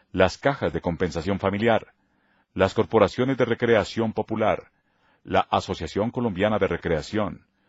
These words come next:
la Organización de la Educación Física en el sector educativo y las asociaciones juveniles.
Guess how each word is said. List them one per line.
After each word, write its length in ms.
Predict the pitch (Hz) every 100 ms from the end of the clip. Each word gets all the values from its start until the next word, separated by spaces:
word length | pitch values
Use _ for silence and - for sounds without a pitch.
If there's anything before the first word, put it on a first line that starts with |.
| _ _ -
la 180 | 85
Organización 840 | 95 113 107 104 87 - 104 113 123
de 120 | 117
la 120 | 92
Educación 480 | 87 87 - - 107
Física 580 | - 127 135 - 123 127 _
en 140 | 117
el 120 | 113 -
sector 340 | 87 - 110
educativo 600 | 92 87 - 117 127 131 _ _ _ _ _
y 160 | - 135
las 260 | 131 131 -
asociaciones 760 | 110 - 110 90 - 101 85 -
juveniles. 720 | 90 90 85 53 - -